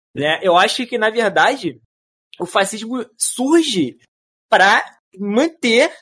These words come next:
essa, essa hierarquia social ou, às vezes, enfatizá-la mais ainda, né? Segundo aí a, a linha do, a, porque, tipo assim, fascismo, né, o... é, é, é foda você definir o que é fascismo, porque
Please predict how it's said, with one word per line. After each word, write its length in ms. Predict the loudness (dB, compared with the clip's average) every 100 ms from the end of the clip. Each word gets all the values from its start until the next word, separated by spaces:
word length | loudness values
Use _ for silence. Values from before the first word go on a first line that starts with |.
| _ _ -12
essa, 840 | -8 -2 2 2 2 2 2 2
essa 460 | 0 -2 0 0 0
hierarquia 460 | -4 -2 -2 -4 -10
social 480 | -8 -10 0 2 2
ou, 260 | 2 0
às 180 | 0 -2
vezes, 480 | 0 2 2 -2 -16 _ _ _
enfatizá-la 840 | -8 -4 -4 -4 -10 0 2 2
mais 300 | 2 0 -2 -6
ainda, 440 | -8 -6 -6 -8 _ _ _ _ -10
né? 120 | -8
Segundo 420 | -6 -6 -4 0
aí 240 | 2 2 2
a, 240 | 2 2
a 80 | 0
linha 380 | -2 -6 -6 -8
do, 300 | -8 -4 -2
a, 100 | -2
porque, 340 | -6 -12 -12
tipo 200 | -12 -10
assim, 380 | -6 -4 -6 -8 _ _ _ _ _ -4
fascismo, 840 | 0 0 0 -4 -4 -2 -4 -4
né, 260 | -12 -8 -8 -8
o... 800 | -8 -6 -6 -8 -8 -8 -10 -8
é, 380 | -8 -8 -8
é, 20 | -8
é 20 |
foda 360 | -4 0 0
você 240 | 0 -2 -4
definir 800 | -8 -8 -6 -4 -2 -2 -4 -10 _ _ _
o 100 | -6
que 140 | -2 -2
é 40 |
fascismo, 600 | 0 -2 0 -4 -2 -2
porque 1160 | -4 -6 2 6 6 4 4 4 2 0 -4